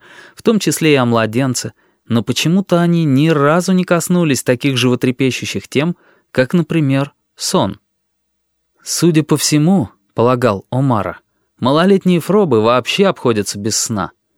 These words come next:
В промежутках между очередными кормёжками, к сожалению, весьма кратковременных,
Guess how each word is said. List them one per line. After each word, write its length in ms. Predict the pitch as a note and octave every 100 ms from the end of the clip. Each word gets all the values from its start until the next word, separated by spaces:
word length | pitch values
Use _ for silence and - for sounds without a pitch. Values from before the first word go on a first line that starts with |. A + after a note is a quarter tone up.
| _ _
В 80 | _
промежутках 600 | - C3 C#3 D3 C#3+ C#3
между 240 | C#3 C3+ C3+
очередными 520 | C3+ C#3+ C3+ C#3 C3+
кормёжками, 720 | B2+ B2+ C3+ D#3 - G#2+ F2+ - _
к 80 | -
сожалению, 640 | A#2+ G#2+ C#3 D3 C#3 B2+ -
весьма 440 | A#2+ B2 - D#3+ F3+
кратковременных, 1000 | B2 A2 A#2+ A#2 D#3 E3 G2+ F2+ -